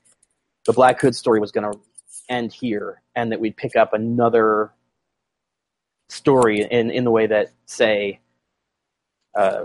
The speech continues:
Gotham or The Walking, no, no, not so much The Walking Dead, but, like, Gotham and Agents of shield have been doing, where you have multiple stories per season.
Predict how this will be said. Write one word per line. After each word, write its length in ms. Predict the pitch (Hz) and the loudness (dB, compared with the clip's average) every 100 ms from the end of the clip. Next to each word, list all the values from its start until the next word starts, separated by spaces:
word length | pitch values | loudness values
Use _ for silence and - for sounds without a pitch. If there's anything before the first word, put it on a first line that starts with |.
| 110 123 | -6 0
Gotham 600 | 107 107 117 107 101 101 | 0 0 -2 -4 -6 -8
or 240 | 107 107 104 | -2 -2 -2
The 80 | |
Walking, 460 | 104 104 - 104 104 | -2 -2 -2 -8 -10
no, 180 | 123 117 | -4 -2
no, 100 | 113 | 0
not 180 | 123 117 | -2 -2
so 80 | 110 | -4
much 120 | - | -2
The 80 | 104 | -2
Walking 180 | 98 | -2
Dead, 120 | 101 110 | -4 -2
but, 120 | 123 | 0
like, 180 | 110 - _ _ _ _ - | 0 -2 _ _ _ _ 2
Gotham 380 | 131 117 135 110 | 4 4 0 -4
and 100 | 101 | -4
Agents 260 | 110 110 | -6 -6
of 100 | 101 | -8
shield 220 | - 117 | -2 -2
have 80 | 113 | 0
been 120 | 117 | -2
doing, 260 | 113 117 117 | 0 0 0
where 100 | 107 | 0
you 80 | 104 | 0
have 140 | 104 | 0
multiple 320 | 107 98 - | 0 -2 -4
stories 300 | - 110 101 | -6 -2 -2
per 120 | - 101 | -2 -8
season. 380 | 104 104 110 | -8 -10 -10